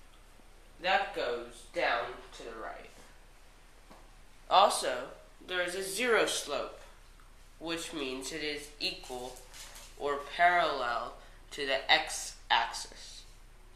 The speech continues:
One other one is the undefined slope, which is also parallel or equal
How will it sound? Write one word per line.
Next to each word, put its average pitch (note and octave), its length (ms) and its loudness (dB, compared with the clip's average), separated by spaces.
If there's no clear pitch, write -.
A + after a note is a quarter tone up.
One G3 300 2
other E3 260 4
one B2+ 280 -8
is D#3 180 -10
the - 140 -4
undefined F3 840 -2
slope, - 440 -8
which D#3+ 200 -10
is D#3 200 -14
also E3+ 340 2
parallel D#3+ 560 -2
or C3 220 -4
equal E3+ 360 -10